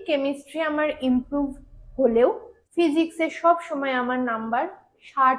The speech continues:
বাষট্টি, পঁয়ষট্টি, এর থেকে ইমপ্রুভই হতো না। আমি যখন প্রথম ড্রপে coaching নিতে যাই একটি offline ইনস্টিটিউটে, সেখানে স্যাররা যা পড়াতেন সেই note করেই আমি mock টেস্টে যেতাম, কিন্তু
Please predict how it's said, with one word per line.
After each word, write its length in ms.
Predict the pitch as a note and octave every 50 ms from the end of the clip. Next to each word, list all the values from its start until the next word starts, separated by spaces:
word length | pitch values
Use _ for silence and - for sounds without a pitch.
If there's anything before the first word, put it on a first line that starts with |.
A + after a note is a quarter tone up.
| C4 B3
বাষট্টি, 420 | A#3+ A#3+ - B3+ B3 - - B3+ A#3 -
পঁয়ষট্টি, 500 | A3 G#3 G#3+ - - B3+ B3 - - E4 - - B3+
এর 80 | B3 - -
থেকে 160 | D4 C#4+ F4+ - - C#4+
ইমপ্রুভই 440 | B3+ B3 A#3+ - C4 A#3 A3 C4 B3+ A#3+
হতো 180 | G#3+ - - G#3 F#3+
না। 60 | - - - _ _ - C4
আমি 140 | C4+ D4 D#4+ F4
যখন 200 | F#4+ F#4 F#4 G4 F#4 F4+ E4
প্রথম 300 | D4 D4 C#4+ D4 E4 F4+ F4+ E4+ C4
ড্রপে 380 | C#4 B3+ A#3 A3+ - - B3 C4+ F4 F4+ - -
coaching 300 | - C4+ C4 - E4+ F#4 F#4+ E4+
নিতে 200 | C#4+ B3+ C4+ B3 B3 B3
যাই 120 | B3 B3 B3+
একটি 160 | B3 - - C#4+ B3 A3+
offline 300 | A#3 B3+ C4 C4 C4 B3+
ইনস্টিটিউটে, 680 | A#3+ A3 G#3+ - - A3+ - - G#3+ G#3 G#3 - B3+ E4 - - _ _ _ _ _ _
সেখানে 460 | - - D4+ D4+ D4+ - D4 B3 A#3+ C#4 E4 - -
স্যাররা 360 | - A#3+ A#3 A#3 A#3+ B3+ C#4+ C#4 - -
যা 100 | B3+ C#4 C#4+ -
পড়াতেন 400 | D#4 D4 C#4+ C#4+ C#4 C#4+ C#4+ D4 D4+ - -
সেই 180 | E4+ F4+ F#4+ G4+
note 180 | G4+ G4+ F#4+ G4 - -
করেই 200 | E4+ E4 E4 D#4 C#4+
আমি 100 | C4 C4 B3
mock 200 | A#3 A3+ A3 - -
টেস্টে 300 | - A3+ A3+ - - A3+ G#3 G#3
যেতাম, 240 | G#3+ G#3+ C4+ D#4 F#4 _ _ _ _
কিন্তু 280 | D#4+ D#4+ D#4+ E4 E4 G#4+